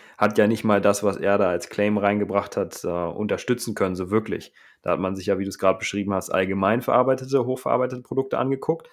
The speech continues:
und dann auch an einer Gruppe von, äh, Probandinnen, die ja sehr ungesund gelebt haben, muss man sagen. Fünfzig Prozent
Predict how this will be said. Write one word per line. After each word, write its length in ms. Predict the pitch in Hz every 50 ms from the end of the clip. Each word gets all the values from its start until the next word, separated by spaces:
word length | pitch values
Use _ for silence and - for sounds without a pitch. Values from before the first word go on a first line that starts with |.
| _ _ _ _
und 140 | - 104 104 101
dann 140 | 98 101
auch 220 | 107 104 - - -
an 340 | 104 104 104 104 95 - - _ _ _ _ _
einer 140 | - 95 95
Gruppe 360 | - - 120 147 143 156 139
von, 380 | - - 117 110 110 107 107 101
äh, 160 | 104 101 101
Probandinnen, 800 | 92 - - 104 95 101 104 120 123 120 117 113 113 113 110 104
die 460 | 107 107 104 104 104 104 101 101 104 - _ _ _ _ _
ja 160 | 98 101 101
sehr 300 | 98 98 104 104 101 -
ungesund 420 | 120 135 139 131 110 107 107 104
gelebt 340 | - 101 98 120 131 - -
haben, 220 | 110 101 98 101 101
muss 140 | 101 -
man 160 | - 104 98 98
sagen. 500 | 104 101 98 101 101 101 98 98 98 -
Fünfzig 360 | - - 117 117 113 - 113 -
Prozent 480 | - 110 104 - 107 104 104 101 -